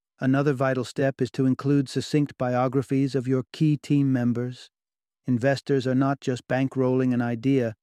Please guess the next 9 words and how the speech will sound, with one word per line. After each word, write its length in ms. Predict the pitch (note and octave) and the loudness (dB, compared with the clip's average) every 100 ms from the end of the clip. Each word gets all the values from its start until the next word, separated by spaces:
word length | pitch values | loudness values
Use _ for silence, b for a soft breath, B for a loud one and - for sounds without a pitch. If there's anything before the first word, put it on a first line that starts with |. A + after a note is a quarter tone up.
| _ _ - | _ _ -4
they're 140 | C3 | 0
investing 480 | B2 C3+ C3+ D3 C3+ | 2 2 0 0 0
their 160 | B2 | 0
trust 460 | B2 - D3 B2 - | -2 0 0 -2 -2
in 160 | C3 B2+ | 0 4
you 360 | C3+ B2+ C3+ | 4 4 2
and 140 | B2+ B2 | 0 0
your 160 | B2 | 0
team. 520 | A#2 C#3 C3 A#2 G2+ | -2 0 0 0 -4